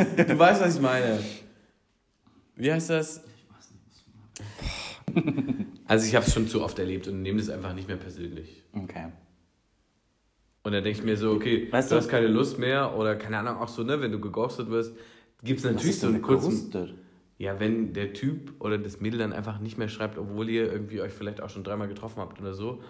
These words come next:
Speaker 1: Ach so,
Speaker 2: von heute
Speaker 1: ah,
Speaker 2: auf
Speaker 1: und dann,
Speaker 2: morgen
Speaker 1: ah, okay, dann einfach weg ist.
Speaker 2: bist du geghostet, weil du bist dann der Ghost. Und du siehst, der andere sieht dich halt nicht mehr quasi.
Speaker 1: So.
Speaker 2: Und dann denk ich mir natürlich so für einen kurzen Moment, okay,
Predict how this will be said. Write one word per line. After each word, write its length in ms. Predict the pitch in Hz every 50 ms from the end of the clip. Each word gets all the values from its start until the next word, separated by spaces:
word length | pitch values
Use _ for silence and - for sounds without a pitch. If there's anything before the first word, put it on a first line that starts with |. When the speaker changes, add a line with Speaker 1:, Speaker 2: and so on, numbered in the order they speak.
| -
Speaker 1:
Ach 120 | - 113 110
so, 140 | - 139
Speaker 2:
von 100 | 120 110
heute 200 | 107 123 135 -
Speaker 1:
ah, 180 | - 117 120 117
Speaker 2:
auf 20 |
Speaker 1:
und 60 | 113 120
dann, 60 | 123 127 127
Speaker 2:
morgen 40 | 131
Speaker 1:
ah, 320 | 143 151 160 160 - -
okay, 140 | 113 104 120
dann 140 | 110 107 101
einfach 200 | 95 98 - 101 98
weg 140 | 95 - -
ist. 40 | -
Speaker 2:
bist 200 | 123 117 - 131
du 60 | 131
geghostet, 440 | 120 120 110 110 110 110 - - - -
weil 160 | - 107 101 104
du 80 | 107
bist 160 | 104 110 107
dann 80 | - 104
der 80 | 104 98
Ghost. 320 | - - - - - - - _ _
Und 160 | - - 95
du 60 | 104
siehst, 340 | 95 98 104 104 - - - - - - -
der 220 | - 95 104 78
andere 320 | 104 110 101 107 104 104
sieht 160 | 101 104 107 -
dich 100 | - -
halt 140 | - -
nicht 100 | - -
mehr 120 | - - - -
quasi. 300 | - - - - - - - - - -
Speaker 1:
So. 60 | 107 110 110 - - - _ _ _ _ _ _ _ _ _ _ _ _ _ _ _ _ _ _ _ _ _ - _
Speaker 2:
Und 100 | - 117
dann 140 | 117 117 120
denk 120 | 131 131
ich 80 | 127 -
mir 120 | 135 120
natürlich 280 | 113 113 - 165 170 160
so 120 | - 127
für 60 | 113 127
einen 80 | 113
kurzen 180 | 117 127 113 117 117
Moment, 160 | 113 117 117
okay, 360 | 110 110 120 123 120 113 110